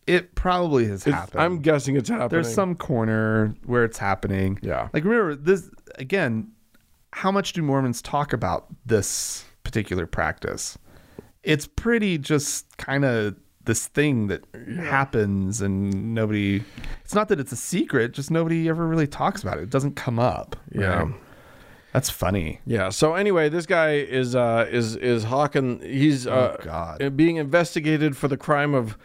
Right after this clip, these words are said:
Speaker 2: charlatanism.
Speaker 1: Where was he again?
Speaker 2: Brazil.
Speaker 1: Brazil, that's right.
Speaker 2: Uh,
Speaker 1: Char-, that's a crime?
Speaker 2: Yeah.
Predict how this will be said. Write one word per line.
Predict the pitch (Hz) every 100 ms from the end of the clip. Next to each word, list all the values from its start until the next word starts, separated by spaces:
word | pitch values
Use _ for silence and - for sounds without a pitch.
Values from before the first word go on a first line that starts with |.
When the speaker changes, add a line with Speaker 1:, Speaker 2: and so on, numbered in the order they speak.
| _ -
Speaker 2:
charlatanism. | - - - 160 160 147 - 127 113 117 127 156
Speaker 1:
Where | 120 135
was | 175 196
he | 220
again? | 214 240 269 - - -
Speaker 2:
Brazil. | 110 101 98 104 104 -
Speaker 1:
Brazil, | 110 98 107 98 90
that's | 90 -
right. | - - - - -
Speaker 2:
Uh, | 110 120 -
Speaker 1:
Char-, | - - 127 165
that's | 127 131 135
a | 151
crime? | 143 123 104 127 208
Speaker 2:
Yeah. | 123 127 151 131